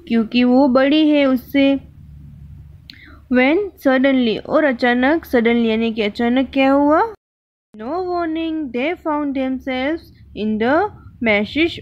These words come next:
of a great net। और फिर suddenly क्या हो जाता है कि वो सब अपने आप को कहाँ पाते हैं? एक नेट यानी कि एक,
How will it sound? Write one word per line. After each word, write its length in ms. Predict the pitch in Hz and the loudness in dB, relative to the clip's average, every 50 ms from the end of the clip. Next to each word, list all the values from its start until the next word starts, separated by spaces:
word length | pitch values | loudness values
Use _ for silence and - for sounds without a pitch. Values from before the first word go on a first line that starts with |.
| - - | -6 -4
of 140 | 208 202 196 - - - | -2 -2 -2 -2 0 0
a 240 | 285 330 320 247 208 220 | 2 2 2 0 0 0
great 440 | 233 247 285 294 302 302 269 - 277 277 277 | 0 2 2 2 2 0 0 0 -2 0 0
net। 280 | 277 277 269 254 233 220 - - - - - - - | 0 0 0 0 -2 -6 -10 -16 -20 -20 -20 -10 -4
और 140 | 226 233 220 | -4 -2 -2
फिर 300 | - - 226 233 262 262 | -2 0 0 2 2 2
suddenly 640 | 277 - 254 226 226 233 233 233 233 254 285 339 392 370 - - - - - - - | 0 0 0 0 2 2 2 2 2 2 2 2 0 -2 -6 -14 -20 -20 -10 -2 0
क्या 200 | 269 262 269 277 | 2 2 4 4
हो 200 | 277 269 262 262 | 4 2 2 2
जाता 320 | 233 240 233 226 226 226 | 0 0 0 0 -2 -2
है 140 | 240 277 277 | -2 0 0
कि 120 | 277 277 | 0 0
वो 200 | 240 240 254 285 | 2 2 2 2
सब 300 | 269 - 294 311 277 254 | 2 2 2 0 0 0
अपने 340 | - 226 233 - 254 262 254 | -4 -6 -4 -2 0 2 2
आप 180 | 240 233 226 - | 2 0 0 -2
को 120 | 269 269 | -4 -6
कहाँ 320 | 262 - 262 254 262 269 | -4 -2 -2 0 0 0
पाते 360 | 262 247 269 269 277 269 - 302 | 0 0 0 -2 -2 -2 -4 -2
हैं? 400 | 311 330 381 453 427 - - - - - - - - - - 208 | 0 0 0 -2 -4 -8 -16 -20 -20 -20 -20 -20 -20 -8 -4 -2
एक 240 | 262 302 302 - | -2 -2 0 0
नेट 520 | 269 240 240 233 240 240 233 226 226 - - - - - - - | 0 0 2 2 2 2 0 -2 -4 -8 -16 -20 -20 -14 -6 -2
यानी 320 | 247 240 233 233 233 233 | 0 0 2 2 0 -2
कि 120 | 220 240 285 | -2 -2 0
एक, 200 | 302 294 302 | 0 0 -2